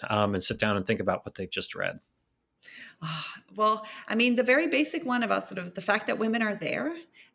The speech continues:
Speaker 2: and that, uh, I think, I mean, I really wish that we were somewhere else and I, like, in the, the historiography, and we could be like, "Oh, Alejandra, that's a really silly point." But I felt, I felt like this book matters because of that.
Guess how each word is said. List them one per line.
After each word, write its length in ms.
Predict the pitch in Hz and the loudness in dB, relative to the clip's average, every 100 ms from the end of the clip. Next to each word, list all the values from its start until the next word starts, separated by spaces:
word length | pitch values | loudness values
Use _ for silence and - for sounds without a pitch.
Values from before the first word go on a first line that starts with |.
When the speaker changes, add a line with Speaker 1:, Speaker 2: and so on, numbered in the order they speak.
| - | -4
Speaker 2:
and 180 | 185 196 | 0 2
that, 280 | 196 - - | 0 0 0
uh, 120 | 123 - | 2 4
I 100 | 208 | 2
think, 260 | 208 254 - - - | 2 0 -2 -6 -8
I 80 | - | -2
mean, 160 | 220 220 | 0 2
I 40 | |
really 280 | 233 320 370 | 2 4 4
wish 260 | 269 370 - | 4 2 4
that 220 | 247 214 | 4 4
we 100 | 240 | 4
were 100 | 240 | 4
somewhere 280 | 302 254 214 | 4 2 4
else 260 | 208 294 | 4 2
and 100 | 220 | 4
I, 220 | 208 202 170 | 6 6 6
like, 220 | 190 175 | 2 4
in 160 | 202 | 2
the, 100 | 190 | 2
the 120 | 175 208 | 4 4
historiography, 560 | 196 202 208 254 247 | 6 6 6 6 4
and 100 | 202 | 4
we 60 | 196 | 4
could 160 | 202 | 4
be 80 | 175 | 4
like, 240 | 180 160 - | 4 4 2
"Oh, 260 | 233 202 | 4 4
Alejandra, 300 | 202 196 190 | 4 0 2
that's 180 | 196 202 | 2 4
a 60 | 196 | 2
really 240 | 175 170 | 4 2
silly 460 | 170 - 202 170 170 | -2 2 2 4 0
point." 380 | 170 165 214 - - - | -2 0 0 -2 -12 -4
But 80 | 240 | 4
I 80 | 254 | 4
felt, 240 | 330 330 - | 4 2 4
I 80 | 285 | 0
felt 240 | 330 349 | 2 2
like 260 | 339 330 - _ - | 2 0 -4 _ -2
this 240 | 214 285 | 6 6
book 260 | 233 294 302 | 8 4 6
matters 500 | 240 302 403 330 - - | 4 4 4 2 2 -6
because 320 | 247 277 339 | 0 0 0
of 140 | 294 | 0
that. 300 | 285 370 - | 2 2 2